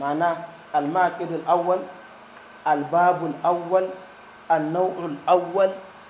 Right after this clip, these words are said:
alfasulul awwal, kusan duk abu ɗaya ne.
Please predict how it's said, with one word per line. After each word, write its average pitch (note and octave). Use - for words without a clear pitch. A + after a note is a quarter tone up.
alfasulul D#3+
awwal, F3+
kusan F3
duk G#3
abu C#3
ɗaya C3
ne. -